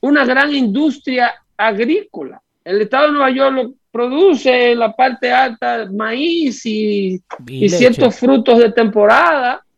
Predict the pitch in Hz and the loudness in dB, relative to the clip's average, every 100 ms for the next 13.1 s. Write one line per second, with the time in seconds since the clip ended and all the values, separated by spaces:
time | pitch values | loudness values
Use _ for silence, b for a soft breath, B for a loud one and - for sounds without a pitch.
0 | _ _ _ _ _ _ _ - 240 254 | _ _ _ _ _ _ _ -6 -2 0
1 | 247 240 247 302 269 - 269 359 294 240 | 0 0 -2 -2 -4 -2 0 0 0 -4
2 | 247 _ _ _ _ _ 208 214 269 269 | -6 _ _ _ _ _ -6 -2 -2 0
3 | 294 359 294 247 240 214 220 190 214 202 | 2 2 0 -2 -4 -6 -8 -2 0 0
4 | 196 196 202 185 202 233 214 208 190 180 | -2 -4 -2 0 2 2 0 0 -2 -2
5 | 208 202 156 - 156 - _ 127 110 107 | -4 -4 -6 -10 -12 -12 _ -12 -10 -10
6 | 90 _ _ _ _ 202 233 240 226 226 | -12 _ _ _ _ 0 2 2 2 0
7 | 214 226 214 - 202 196 185 214 208 - | 0 0 0 -2 -2 0 0 2 0 -4
8 | 170 - 165 202 220 220 202 - - 160 | -8 -8 -4 2 4 4 2 0 -6 0
9 | 196 190 240 254 233 214 190 160 - 247 | 2 4 4 4 2 0 -2 -8 -6 -6
10 | 254 233 190 165 160 - 214 208 208 214 | -2 -2 -4 -6 -10 0 2 4 6 6
11 | 220 208 190 202 - - 302 302 285 - | 4 2 0 -4 -4 4 6 8 4 2
12 | 240 - 240 233 226 240 233 233 196 - | -2 0 -2 -2 -2 -4 -2 -4 -6 -8
13 | 320 | -10